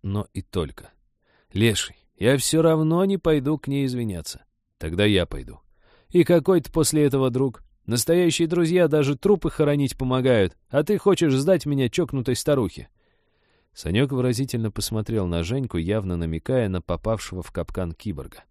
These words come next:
«Труп помог бы», не отступил лесник. «А издеваться над пожилой больной женщиной мерзко и трусливо». «Ты чё, трусом меня обозвал?»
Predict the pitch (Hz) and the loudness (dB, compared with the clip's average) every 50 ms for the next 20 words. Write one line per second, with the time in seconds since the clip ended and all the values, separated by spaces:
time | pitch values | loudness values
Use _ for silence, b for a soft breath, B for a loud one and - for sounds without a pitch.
0 | _ _ _ _ _ _ _ _ _ _ _ _ _ - 95 101 135 156 - - | _ _ _ _ _ _ _ _ _ _ _ _ _ -2 2 2 2 2 0 -4
1 | - - 87 82 80 82 90 98 101 92 95 101 95 - - _ - 71 82 95 | -6 -4 -2 -2 -2 0 -2 -2 -2 -2 -2 -2 -2 -2 -8 _ -12 -6 -4 -4
2 | 95 - - - 98 87 - 104 95 92 87 90 87 - - 80 78 - - _ | -4 -4 -4 -4 -4 -4 -2 -2 -2 -2 -2 -4 -6 -6 -6 -8 -10 -10 -12 _
3 | b b b b b b b b 87 90 92 85 101 117 131 143 135 - 127 120 | b b b b b b b b 0 0 0 2 2 4 4 4 2 2 0 0
4 | 120 113 - 113 113 107 117 113 117 117 107 98 87 95 107 120 120 117 110 101 | -2 -2 -2 -2 -2 0 0 0 2 2 0 0 0 0 -2 0 0 0 0 0
5 | 98 147 170 160 - - 82 65 55 - _ _ _ - 78 95 123 156 151 - | 0 0 -2 -2 -2 -4 -8 -10 -12 -16 _ _ _ -8 -2 0 2 2 2 0
6 | - - 95 95 - 110 113 - - - 80 69 60 117 - _ _ _ _ _ | -2 -2 -4 -2 -2 -4 -4 -4 -4 -6 -8 -8 -8 -14 -18 _ _ _ _ _
7 | _ _ _ - - - - - - - - 143 104 - _ _ _ _ _ _ | _ _ _ -6 -4 -4 -2 -2 -2 -4 -2 -4 -4 -6 _ _ _ _ _ _
8 | _ _ - - 120 120 143 190 202 - - 254 240 240 254 269 254 247 233 196 | _ _ -2 0 2 4 4 4 2 2 2 2 2 2 2 0 2 2 2 2
9 | 170 151 147 156 135 110 110 104 98 80 67 - | 2 2 2 2 2 2 0 -2 -2 -2 -4 -8